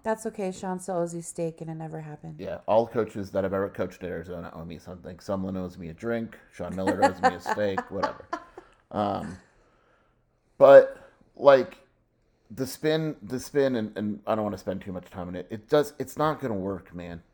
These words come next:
Speaker 2: It's not gonna work. It's just not. Like, it's, it's not. This town, Michael Luke made a good point when calling me. He goes, "This town makes our job very easy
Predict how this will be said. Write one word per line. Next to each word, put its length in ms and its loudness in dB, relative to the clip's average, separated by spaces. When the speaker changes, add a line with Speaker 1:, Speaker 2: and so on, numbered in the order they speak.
Speaker 2:
It's 200 -10
not 280 0
gonna 140 -4
work. 400 -4
It's 140 -12
just 260 -10
not. 420 -6
Like, 320 -4
it's, 440 -6
it's 260 -8
not. 500 -4
This 260 0
town, 680 0
Michael 320 0
Luke 200 -2
made 140 -2
a 60 -4
good 200 -8
point 380 -8
when 140 -8
calling 320 -8
me. 80 -12
He 40 -12
goes, 200 -12
"This 180 -4
town 260 -4
makes 220 -4
our 140 0
job 340 -6
very 240 -6
easy 200 -20